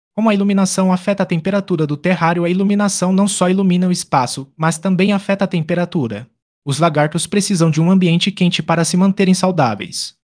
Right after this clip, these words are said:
Se a luz não for adequada, a temperatura pode ficar muito baixa ou muito alta.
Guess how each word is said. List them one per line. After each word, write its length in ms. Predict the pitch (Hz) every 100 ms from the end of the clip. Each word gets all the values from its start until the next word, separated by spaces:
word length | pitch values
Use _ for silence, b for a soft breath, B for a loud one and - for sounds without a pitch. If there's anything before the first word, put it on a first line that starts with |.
| _
Se 120 | - 131
a 60 |
luz 260 | 123 143 185
não 180 | 185 185
for 220 | - 170
adequada, 560 | 165 175 156 139 151 -
a 120 | 147
temperatura 580 | 156 156 202 214 202 202
pode 260 | 202 190
ficar 320 | 185 196 160 131
muito 320 | 127 160 226
baixa 460 | 151 127 123 139 -
ou 140 | 180
muito 340 | 151 165 233
alta. 400 | 175 113 - 110